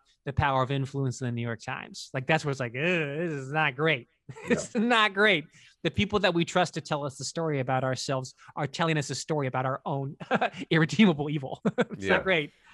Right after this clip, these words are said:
Speaker 1: Not
Speaker 2: Yeah.
Speaker 1: great.
Speaker 3: And then the conspiracy doesn't become the conspiracy anymore when those people actually have the power to kind of re-engineer things. Um,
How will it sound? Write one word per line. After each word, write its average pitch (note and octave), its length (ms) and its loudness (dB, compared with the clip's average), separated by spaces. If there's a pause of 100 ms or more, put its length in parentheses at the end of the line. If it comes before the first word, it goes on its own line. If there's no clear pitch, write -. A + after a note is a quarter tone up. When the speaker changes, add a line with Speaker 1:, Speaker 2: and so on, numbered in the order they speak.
(200)
Speaker 1:
Not F3+ 140 2
Speaker 2:
Yeah. F#3+ 80 2
Speaker 1:
great. C#3+ 240 2 (380)
Speaker 3:
And G#2 100 -4
then G#2 80 -2
the G#2 80 -4
conspiracy A#2 560 -2
doesn't G#2+ 300 -6
become G#2+ 260 -6
the G2+ 80 -8
conspiracy G2+ 640 -6
anymore F2 320 -6
when F2 100 -8
those F2 160 -6
people F#2 240 -8
actually F2+ 220 -6
have F2 120 -6
the F2 80 -12
power F2+ 300 -2
to E2+ 80 -8
kind F2 200 -10
of D#2+ 200 -12 (100)
re-engineer F2+ 640 -8
things. D#2+ 320 -14 (500)
Um, G2+ 460 0